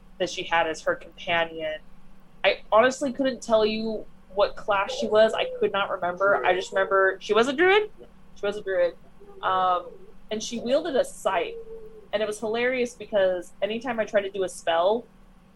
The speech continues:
did nothing. Like, I was shit. But I somehow almost always critted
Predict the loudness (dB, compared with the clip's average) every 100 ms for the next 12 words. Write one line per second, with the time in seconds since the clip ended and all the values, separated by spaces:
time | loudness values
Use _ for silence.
0 | -2 -2 0 -4 -4 -8 -12 -20 -20 -4
1 | -2 0 2 2 2 -2 -6 0 0 0
2 | -6 -10 -14 -4 6 6 6 0 -18 -20
3 | -6 -2 -2 0 2 4 4 6 4 2
4 | -4 0 2 2 0 0 0 0 -4 -12
5 | -10 2 4 6 4